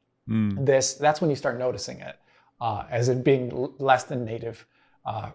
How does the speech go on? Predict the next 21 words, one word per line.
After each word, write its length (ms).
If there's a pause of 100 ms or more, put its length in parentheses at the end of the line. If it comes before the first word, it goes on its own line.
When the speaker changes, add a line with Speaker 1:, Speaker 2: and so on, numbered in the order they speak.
(100)
Speaker 2:
resolution. 560
And 100
I'm 80
talking 320
about 220
for 80
four 220
K 280
here, 240
by 100
the 80
way, 280
not 200
for 80
fourteen 300
forty 220
p 180
or 80
ten 180
eighty 180
p, 260